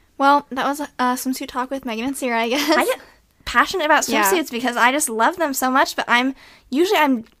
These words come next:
Speaker 2: I've never struggled this hard to find swimsuits that I liked and that were decently priced. So I've looked at Garage. They have, like, nothing on their website. Maybe you have to go in stores, but there's not one in stores near me. And then PacSun again, I
Speaker 1: Have
Speaker 2: just,
Speaker 1: you
Speaker 2: like
Speaker 1: tried Forever twenty-one?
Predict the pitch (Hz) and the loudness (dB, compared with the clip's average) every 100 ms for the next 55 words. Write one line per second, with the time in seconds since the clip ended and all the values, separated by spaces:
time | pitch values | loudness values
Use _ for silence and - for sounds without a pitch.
0 | _ - 254 285 247 294 - 240 233 214 | _ 2 4 4 2 2 0 0 0 -2
1 | 208 233 202 202 208 208 214 208 - 220 | -4 -4 -6 -6 -8 -8 -8 -10 -10 -8
2 | 214 208 202 190 214 202 202 196 196 - | -6 -4 -4 -6 -8 -10 -10 -10 -12 -12
3 | 208 208 - - - - 214 214 247 - | -14 -12 -12 -12 -14 -12 -10 -10 -12 -14
4 | _ _ _ _ - 226 247 233 214 196 | _ _ _ _ -4 -2 -2 -4 -4 0
5 | 202 233 247 - 240 302 226 208 202 208 | 4 6 4 -2 -6 -4 -4 -6 -8 -8
6 | 180 175 180 220 196 202 202 - 202 180 | -8 -8 -10 -10 -10 -10 -10 -12 -12 -12
7 | - 196 175 233 - _ _ _ - 180 | -12 -10 -10 -12 -18 _ _ _ -12 -10
8 | 214 233 247 220 220 233 _ _ 214 208 | -4 -4 -2 -4 -4 -6 _ _ -14 -12
9 | 220 208 226 254 240 208 240 _ _ _ | -8 -10 -6 -6 -4 -6 -8 _ _ _
10 | _ _ 240 233 240 226 226 233 226 - | _ _ 0 2 4 2 2 0 0 -2
11 | 233 220 208 208 208 208 226 226 196 214 | -4 -2 -2 -2 -2 -2 -4 -2 -4 -4
12 | 240 240 262 262 262 262 269 | -8 -8 -6 -4 -2 -4 -6